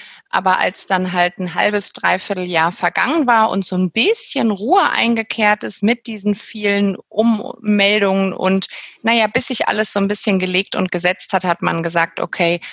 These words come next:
hast du Lust, wollen wir hier so ein bisschen unseren eigenen Schliff reinbringen mit eigenen Bildern“ und sowas halt einfach so vom Stil, also so ein paar, ähm,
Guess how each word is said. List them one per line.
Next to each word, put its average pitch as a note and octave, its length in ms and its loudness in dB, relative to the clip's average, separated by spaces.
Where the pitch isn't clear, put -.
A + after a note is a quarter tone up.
hast - 280 -4
du F#3+ 100 0
Lust, F3+ 460 0
wollen F3 220 2
wir F3 80 0
hier E3+ 160 -2
so E3 100 -2
ein E3 80 0
bisschen E3+ 340 -2
unseren E3 380 0
eigenen D#3+ 600 -4
Schliff - 400 -2
reinbringen G3+ 640 2
mit F#3 200 -4
eigenen F3+ 680 -2
Bildern“ F#3+ 400 2
und E3+ 180 -2
sowas A3 440 0
halt A#3+ 320 2
einfach A3 360 -2
so G3+ 180 -4
vom F#3 300 0
Stil, A#3+ 600 0
also G3 260 -2
so F3+ 140 -6
ein F3+ 180 -2
paar, F3+ 500 0
ähm, E3+ 600 0